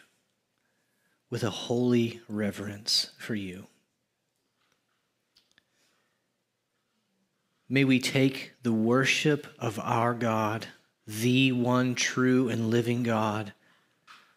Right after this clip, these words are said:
with the utmost seriousness. Today, as we dig into your word, uh, God, I pray that we would understand it rightly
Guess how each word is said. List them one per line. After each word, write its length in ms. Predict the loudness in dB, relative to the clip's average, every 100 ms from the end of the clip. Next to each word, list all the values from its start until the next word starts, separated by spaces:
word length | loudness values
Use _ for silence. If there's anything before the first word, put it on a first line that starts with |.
| _ _ _ _ _
with 300 | -2 -2 -6 -12 _
the 200 | -6 -4 0
utmost 760 | -2 -2 -4 -4 -2 -4 -4
seriousness. 1000 | -4 0 0 0 0 -2 -4 -4 -4 -4 -12 _ _ _ _ _ _ _ _ _ _ _ _ _ _ -20 _
Today, 380 | -2 4 6 6
as 120 | 4
we 320 | 4 4 2 -4 -20 -20 2
dig 240 | 4 6
into 280 | 6 4 4
your 180 | 4 4
word, 320 | 4 4 4
uh, 140 | 0
God, 240 | 2 2 4
I 60 |
pray 420 | 0 0 2 4 4
that 180 | 2
we 180 | 0 0
would 140 | 0 0
understand 800 | 0 0 0 -2 0 0 2
it 80 | 0
rightly 760 | 0 2 2 0 0 0 0